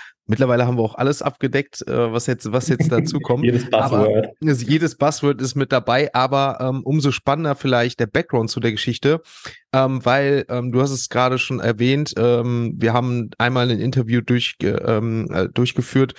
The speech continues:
Speaker 1: als, äh, der, der, äh, Metaverse Day in Düsseldorf stattgefunden hat, den ihr mit be-, den du mit, äh, begleitet hast und auf die Beine gestellt hast mit dem A D C.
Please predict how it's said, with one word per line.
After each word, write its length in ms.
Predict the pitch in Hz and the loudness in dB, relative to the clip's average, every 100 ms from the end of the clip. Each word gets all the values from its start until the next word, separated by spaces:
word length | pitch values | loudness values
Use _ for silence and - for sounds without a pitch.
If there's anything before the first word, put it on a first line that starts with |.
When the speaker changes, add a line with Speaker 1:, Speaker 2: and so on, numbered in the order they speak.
| - - - | -16 -18 -6
Speaker 1:
als, 400 | 110 113 - - | -2 -2 -4 -4
äh, 240 | - 113 113 | -2 0 0
der, 340 | 110 110 110 | 2 2 0
der, 380 | 104 107 107 107 | 0 0 2 0
äh, 140 | 107 | 0
Metaverse 560 | 107 123 147 117 120 - | 0 0 0 0 0 2
Day 200 | 113 117 | 2 2
in 140 | 104 110 | 0 -2
Düsseldorf 400 | 123 156 151 - | -2 0 0 0
stattgefunden 580 | 143 - 131 - 135 | -4 -2 -4 -2 0
hat, 140 | 127 123 | 0 0
den 140 | 127 | -2
ihr 140 | 127 127 | 0 0
mit 180 | 127 | 0
be-, 260 | - 131 120 | 0 2 2
den 220 | - 117 | 0 -2
du 100 | 120 | 0
mit, 260 | 127 127 - | 0 -2 0
äh, 100 | 120 | -2
begleitet 540 | 117 110 123 127 131 127 | -2 0 -2 -2 -4 -2
hast 160 | 120 | -2
und 80 | 120 | -2
auf 120 | 117 | -2
die 100 | 120 | -2
Beine 280 | 110 113 123 | 0 0 0
gestellt 300 | 113 - 120 | -2 -2 0
hast 160 | 120 120 | -2 -2
mit 80 | |
dem 40 | 117 | -2
A 120 | 120 | 0
D 120 | 120 | 0
C. 340 | - - 127 | 0 0 0